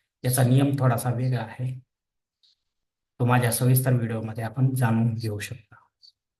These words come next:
दिनांक बावीस रविवार पंचमी श्राद्ध, दिनांक बावीस रविवार षष्ठी श्राद्ध, हे दोन्ही श्राद्ध कर्म पंचमी आणि षष्ठी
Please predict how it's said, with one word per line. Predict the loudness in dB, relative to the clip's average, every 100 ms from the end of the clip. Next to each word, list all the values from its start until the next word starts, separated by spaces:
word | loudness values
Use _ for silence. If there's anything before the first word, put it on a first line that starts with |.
| _ _ _ _
दिनांक | 2 6 6 4
बावीस | 2 2 0 0
रविवार | 0 0 0 -2 -4 -6
पंचमी | -6 -4 -2 0
श्राद्ध, | 0 -4 -10 -12 _ _ _ _ _ _ _ _ 0
दिनांक | 6 6 6 2
बावीस | -2 0 -2 -2 -8 -16 _ _ _
रविवार | -2 0 0 0 -4 -8 _ _ _
षष्ठी | -12 -2 2 2 0 -8 -6
श्राद्ध, | -6 -6 -8 -8 -12
हे | -14 -8 -2
दोन्ही | 0 0 0
श्राद्ध | -2 -6 -6 -10
कर्म | -8 -6 -4
पंचमी | -6 -8 -6 -6
आणि | -4
षष्ठी | -8 -10 -12 -12 -12